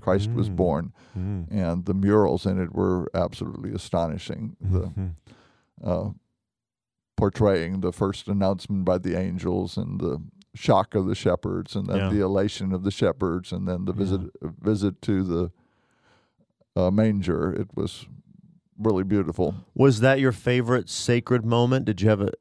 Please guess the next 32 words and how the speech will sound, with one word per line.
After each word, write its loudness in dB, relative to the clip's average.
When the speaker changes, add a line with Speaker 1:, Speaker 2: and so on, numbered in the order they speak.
Speaker 2:
or 0
did 0
you 4
have 0
another 0
one? -2
Speaker 1:
No, 6
my 4
favorite 4
sacred 2
moment 2
by 6
far 6
was 0
we -2
had 2
the 2
opportunity 2
to -4
say 2
Mass 2
in 0
the 2
tomb 2
of -2
the 2
Holy 2
Sepulchre. -6
Speaker 2:
Oh, -6
my. -8
Speaker 1:
And, -2
um, 0